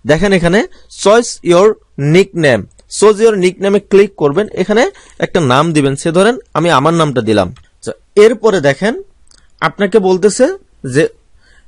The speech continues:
আপনার অ্যাকাউন্টটা এখন কি করতে হবে, ভেরিফাই করতে হবে। এখানে ক্লিক করবেন। ক্লিক করলে অটোমেটিক্যালি এখন আসেন যে আপনার দেখেন এই ভেরিফিকেশন করার অপশনগুলো চলে আসছে। তো এইখানে লক্ষ্য করেন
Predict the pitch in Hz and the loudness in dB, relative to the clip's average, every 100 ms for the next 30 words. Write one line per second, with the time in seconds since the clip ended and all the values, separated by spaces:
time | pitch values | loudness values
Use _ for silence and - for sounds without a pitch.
0 | - 151 180 226 - 139 - 208 226 233 | -6 -4 0 0 2 -2 0 -2 0 0
1 | 233 240 262 254 269 - 196 104 95 - | 0 -4 -4 -2 -2 0 0 0 -4 -10
2 | _ _ 123 120 175 202 185 175 147 147 | _ _ -4 0 2 2 2 -2 -2 -6
3 | - 123 101 87 - _ 165 190 208 - | -6 -8 -8 -10 -18 _ -6 -4 -4 -4
4 | 202 202 - 123 95 69 - _ _ _ | -4 -4 -4 -4 -6 -10 -18 _ _ _
5 | _ _ _ _ _ - 220 247 - 226 | _ _ _ _ _ -2 -2 0 0 2
6 | 240 - 156 - 226 208 190 165 202 480 | 2 2 2 2 0 -2 -2 -2 -2 -6
7 | - 139 - 233 208 165 147 151 - _ | -6 -4 -2 -2 0 -2 -4 -6 -12 _
8 | _ - 139 147 - 160 151 151 123 101 | _ -16 -4 -2 -2 -4 -6 -6 -8 -12
9 | - _ _ _ 135 160 117 156 190 202 | -18 _ _ _ 0 0 2 0 0 -2
10 | 196 190 202 190 180 185 - 151 - 190 | -4 -4 -4 -2 -2 -2 -2 -4 -4 -8
11 | 175 160 254 - _ _ - 160 160 156 | -2 0 0 -2 _ _ -2 2 4 2
12 | 143 - - - _ _ 135 - - 185 | 0 -8 -16 -18 _ _ -6 -6 0 2
13 | - 240 254 202 - 220 165 185 | 2 2 2 0 0 -2 -2 -2